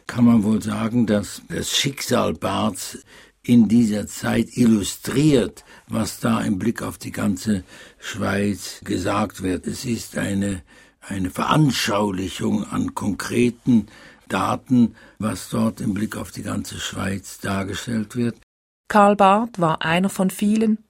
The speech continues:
Speaker 2: und trotzdem war er auch ein Spezialfall. Einerseits, weil er als eine der wichtigsten Personen des Schweizer Widerstands galt, andererseits aber auch, weil sich der Theologe Karl Barth und Bundesrat Eduard von Steiger persönlich kannten.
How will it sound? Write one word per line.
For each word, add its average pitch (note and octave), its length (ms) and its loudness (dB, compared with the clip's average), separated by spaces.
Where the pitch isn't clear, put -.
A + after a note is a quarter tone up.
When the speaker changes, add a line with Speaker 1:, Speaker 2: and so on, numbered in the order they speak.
Speaker 2:
und A#3 240 4
trotzdem F3 580 0
war C#3+ 260 2
er F#3+ 220 -4
auch C#3+ 240 -4
ein F3+ 160 -2
Spezialfall. F3 1080 2
Einerseits, F#3 560 4
weil F3+ 200 4
er G#3 340 2
als E3 220 0
eine D3+ 260 -2
der D3 220 -4
wichtigsten F#3 560 -2
Personen E3+ 680 2
des D3 220 -4
Schweizer C#3+ 400 -2
Widerstands F3+ 640 -2
galt, F#3 400 2
andererseits G#3+ 680 2
aber - 240 2
auch, F#3+ 420 2
weil E3 280 2
sich E3 200 -6
der D3 200 -2
Theologe D3+ 520 2
Karl D3+ 360 0
Barth D#3 500 2
und G3 260 -2
Bundesrat D#3 560 0
Eduard D3 360 -4
von D#3+ 240 -2
Steiger F#3 500 0
persönlich E3+ 800 0
kannten. C#3+ 580 -4